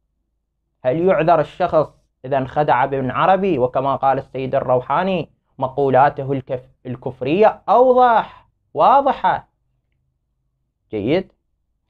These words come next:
هذا في جنبة هؤلاء العرفاء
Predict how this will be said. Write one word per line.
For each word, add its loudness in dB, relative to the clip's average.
هذا 2
في -10
جنبة 2
هؤلاء 2
العرفاء -12